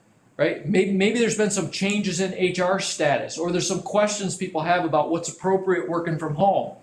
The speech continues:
because we didn't send them a written list, right? So they might need more H R support. But there's a lot of other things as well,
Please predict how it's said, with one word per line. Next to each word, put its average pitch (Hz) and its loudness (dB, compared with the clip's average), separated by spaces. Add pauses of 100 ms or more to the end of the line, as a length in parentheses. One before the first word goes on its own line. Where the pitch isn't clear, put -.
(260)
because 147 2
we 165 6
didn't 196 4
send 196 4
them 180 2
a 151 4
written 180 2
list, 170 0 (360)
right? 175 2
So 180 -2
they 180 4
might 196 2
need 190 2
more 190 2
H 180 2
R 202 4
support. - -8 (560)
But 202 -4
there's 208 -2
a 220 2
lot 233 0
of 277 4
other 254 2
things 208 0
as 156 -2
well, 196 0